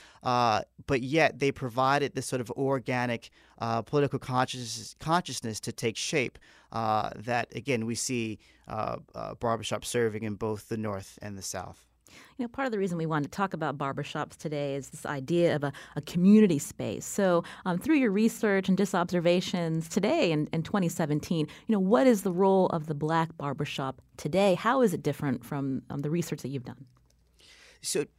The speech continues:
Speaker 1: today, I, I would, I would argue that barbershops are still central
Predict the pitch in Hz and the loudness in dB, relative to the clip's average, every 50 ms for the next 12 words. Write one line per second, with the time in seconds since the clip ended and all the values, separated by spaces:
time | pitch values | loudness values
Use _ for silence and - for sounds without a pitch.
0 | _ _ _ - - 165 151 131 160 165 180 196 190 180 - 160 156 - - 156 | _ _ _ -6 -4 -4 -4 0 2 2 2 4 2 2 4 4 2 2 2 0
1 | 165 170 160 156 - - - 147 143 135 139 147 147 147 143 147 131 123 123 113 | 0 2 0 -2 -4 -4 -4 -2 0 2 4 4 4 2 0 -2 0 0 0 -2
2 | - _ _ - 135 139 147 151 160 - - 151 139 127 - 131 120 - - - | -2 _ _ 0 2 2 2 0 -2 -4 -2 -2 -2 -2 -4 -6 -6 -6 -6 -6
3 | - 139 135 135 131 131 127 123 120 117 - _ _ _ _ _ _ _ _ - | -4 -2 0 0 2 0 0 -2 -4 -6 -10 _ _ _ _ _ _ _ _ -12
4 | - - - - - 156 160 156 - - - 156 143 135 131 123 120 113 - | -8 -4 -4 -2 0 0 0 0 -2 -4 -2 0 2 2 2 0 0 -4 -6